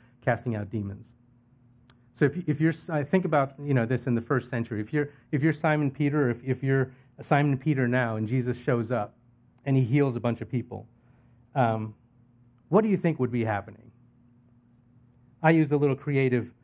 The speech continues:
uh, juices here, right? C N N wants to do an interview over Skype with you, Jesus. Fox is sending their news crew over there right now. Hashtag Jesus Heals is trending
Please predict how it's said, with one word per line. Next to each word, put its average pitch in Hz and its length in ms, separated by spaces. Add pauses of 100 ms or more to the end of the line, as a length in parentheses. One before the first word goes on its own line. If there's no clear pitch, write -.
(340)
uh, 123 120
juices 117 400
here, 113 100
right? 120 240
C 180 240
N 175 100
N 156 200
wants 143 180
to 147 60
do 131 180
an 127 80
interview 123 400
over 110 160
Skype 98 300 (100)
with 110 220
you, 107 80
Jesus. 107 460 (680)
Fox 160 360
is 139 120
sending 139 440
their 123 160
news 131 300
crew 127 220
over 120 220
there 110 200
right 110 180
now. 101 340 (840)
Hashtag 147 540
Jesus 147 380
Heals 117 600 (120)
is 131 160
trending 113 580